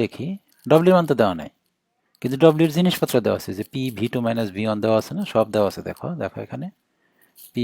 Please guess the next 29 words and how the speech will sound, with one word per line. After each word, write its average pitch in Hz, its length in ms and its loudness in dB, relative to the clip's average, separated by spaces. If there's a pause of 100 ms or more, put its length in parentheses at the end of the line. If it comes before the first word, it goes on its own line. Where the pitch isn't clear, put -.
(120)
ভি 107 140 -4
টু 117 100 -2
মাইনাস 107 300 -4
ভি 104 100 -4
ওয়ান 104 160 -4
দেওয়া 101 200 0
আছে, - 160 -18 (880)
ঠিক 135 160 -8
আছে? - 180 -14
তাহলে 123 200 -2
লিখে 117 180 0
ফেলি, 85 220 -14
দেখো, 87 180 -12 (1200)
H - 60 -8 (880)
is 107 180 -4
equal 95 300 -4
to, 107 100 -8 (1080)
H - 60 -6
এর 185 80 4
মানটা 180 260 4
দেওয়া 156 180 12
আছে, - 200 -4
দেখো, 87 120 -6 (100)
এই 95 100 -4
যেটা, 92 200 -8 (140)
সাঁইত্রিশ 113 360 -4
দশমিক 107 360 -10
সিক্স, - 200 -14 (260)
টেনশনে 151 320 -2